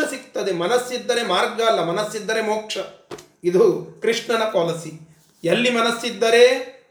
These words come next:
ಪರಮಾತ್ಮನಲ್ಲಿ ಮನಸ್ಸಿದ್ದರೆ. ಇಡಲಿಕ್ಕೆ ಅವಕಾಶ ಇಲ್ಲ, ಅಷ್ಟು ಬುದ್ಧಿ ಪಕ್ವವಾಗಿಲ್ಲ ಅಂದ್ರೆ ಬುದ್ಧಿಯನ್ನ ಇಡು. ಎಲ್ಲಿ? ಅವನ ಶಾಸ್ತ್ರದಲ್ಲಿ.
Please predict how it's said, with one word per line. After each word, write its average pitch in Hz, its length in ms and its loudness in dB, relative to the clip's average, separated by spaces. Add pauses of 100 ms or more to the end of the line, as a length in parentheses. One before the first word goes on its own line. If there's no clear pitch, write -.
ಪರಮಾತ್ಮನಲ್ಲಿ 240 880 2
ಮನಸ್ಸಿದ್ದರೆ. 165 920 -6 (160)
ಇಡಲಿಕ್ಕೆ 285 500 6
ಅವಕಾಶ 269 520 4
ಇಲ್ಲ, 285 320 0
ಅಷ್ಟು 240 400 2
ಬುದ್ಧಿ 269 300 -8
ಪಕ್ವವಾಗಿಲ್ಲ 254 760 0
ಅಂದ್ರೆ 214 580 -2
ಬುದ್ಧಿಯನ್ನ 285 560 2
ಇಡು. 208 600 -4 (680)
ಎಲ್ಲಿ? 220 580 2
ಅವನ 294 220 4
ಶಾಸ್ತ್ರದಲ್ಲಿ. 190 960 -2